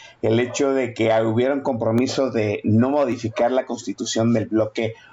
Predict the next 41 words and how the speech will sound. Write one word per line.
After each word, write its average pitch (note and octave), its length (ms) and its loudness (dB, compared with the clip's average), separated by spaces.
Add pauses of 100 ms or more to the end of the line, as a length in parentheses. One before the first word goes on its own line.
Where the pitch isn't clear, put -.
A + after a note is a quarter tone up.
(120)
opositor, C#3 640 0
pero - 140 0
hasta A#2+ 240 0
ahorita D#3+ 400 -2
no D3 240 2
se D#3+ 240 0
ha, D3+ 280 0 (300)
vamos, D3+ 440 -6 (200)
no G3 100 -2
se A#3+ 100 0
ha A#3 40 -4
concretado F3+ 600 2
nada, B2 280 2
no C3 200 0
hay G#3 160 2
un, G#3 360 0 (720)
no D3 160 2
hay G3+ 80 2
un A3 140 -2
papel F3 380 0
en D#3+ 140 2
donde C3 220 2
se C3 180 -4
comprometa C#3 760 -2 (480)
el A#2 140 0
bloque D#3+ 260 0
opositor B2+ 560 -2
a C#3+ 100 0
decir C3+ 280 -2
que C#3+ 120 -2
no C3+ 160 2
va C#3 80 2
a C3+ 60 -2
tocar C3+ 280 -2
la C3+ 120 0
constitución A#2+ 640 -2
de A#2+ 60 0
aquí A2+ 160 -4
al A#2 100 -2
veinte A2 280 -2
veinticuatro. - 640 -8